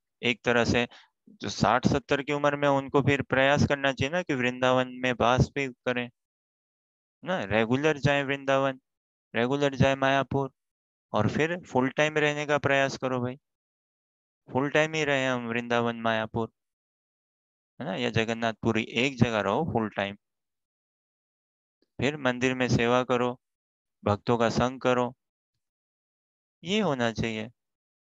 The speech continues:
कोई सत्तर की उम्र में शोभा देता है क्या? साठ की उम्र में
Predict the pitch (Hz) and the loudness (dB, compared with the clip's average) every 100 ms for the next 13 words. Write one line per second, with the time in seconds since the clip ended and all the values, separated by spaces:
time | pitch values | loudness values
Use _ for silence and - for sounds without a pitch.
0 | _ _ _ _ _ - 101 - 113 98 | _ _ _ _ _ -20 -4 2 2 2
1 | - 117 - 165 156 160 156 151 156 143 | -4 -6 0 0 0 -2 0 0 0 -2
2 | 135 131 156 131 123 107 104 143 143 120 | 0 2 0 0 -4 -6 -4 -4 0 0
3 | 117 - 127 120 120 117 117 | 0 -6 -6 -2 -2 -2 -4